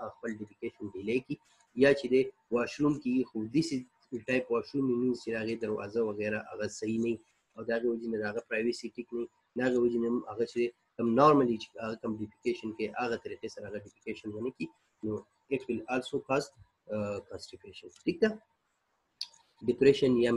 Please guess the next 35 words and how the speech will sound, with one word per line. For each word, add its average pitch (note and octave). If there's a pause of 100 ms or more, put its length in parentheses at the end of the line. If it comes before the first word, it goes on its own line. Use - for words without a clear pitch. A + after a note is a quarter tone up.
منټل C3+ (100)
کنفیوژن، A2+ (260)
دا A#2+
به B2+
وروسته B2+
راشي، B2+
په G#2+
پی-، A#2+ (100)
دغه A2+
کې -
به A2+
موږ B2
ووایو، A2+
په A2 (160)
پلیټولنس A#2
کې -
به G#2+
موږ A#2
ووایو A2+ (300)
چې -
د - (260)
منټل C#3 (300)
کن-، A2 (180)
د - (120)
منټلیټي، C3 (160)
د - (100)
منټلیټي A2+ (100)
یا A2
د - (100)
نروس B2+
سیسټم -
چې -
دی، A2+ (340)
د - (120)
ډیفیکیشن G#2+